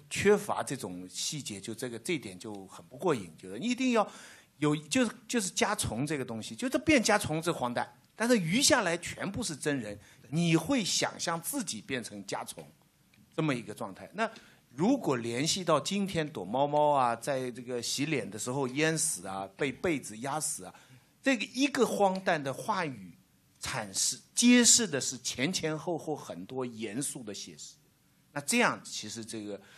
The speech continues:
我觉得这个文学的想象力，其实这个，呃，我昨天晚上讲课还在讲，其实亚里士多德当年就讲过这个东西，就是这个荒诞性，一个荒诞的东西后来引出很多很多的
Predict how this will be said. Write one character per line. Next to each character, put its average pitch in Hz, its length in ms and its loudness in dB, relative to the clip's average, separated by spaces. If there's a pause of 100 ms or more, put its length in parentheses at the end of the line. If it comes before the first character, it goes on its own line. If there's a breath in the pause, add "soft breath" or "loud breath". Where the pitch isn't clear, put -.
(280 loud breath)
我 101 80 -16
觉 113 220 -4
得 135 140 2
这 131 160 -6
个 113 180 -4
文 104 320 -4
学 107 240 -4
的 117 80 -6
想 87 260 -6
象 123 280 -4
力， 135 180 -6 (240 loud breath)
其 220 160 0
实 269 160 2
这 262 160 0
个， 180 260 2 (460 loud breath)
呃， 117 240 -4
我 104 100 -8
昨 123 140 -6
天 170 300 -2
晚 127 180 -8
上 160 100 -4
讲 92 200 -10
课 - 100 -14
还 95 80 -12
在 95 140 -14
讲， 92 160 -16
其 165 120 -12
实 170 60 -4
亚 156 160 0
里 160 100 -4
士 - 160 -6
多 175 140 4
德 135 180 0 (220)
当 214 320 0
年 120 180 -2
就 131 140 -6
讲 117 240 -10
过 101 100 -8
这 92 120 -12
个 76 80 -18
东 78 180 -20
西， - 120 -20 (440)
就 127 80 -10
是 120 100 -6
这 120 140 -4
个 117 100 -4
荒 143 360 -4
诞 131 200 -2
性， 107 400 -6 (760)
一 208 120 0
个 185 120 -4
荒 151 240 0
诞 139 100 0
的 123 60 -2
东 127 120 -4
西 127 120 -10
后 131 180 -2
来 120 80 0
引 107 340 -8
出 - 200 -12
很 82 220 -14
多 107 140 -12
很 98 160 -14
多 90 160 -16
的 90 120 -20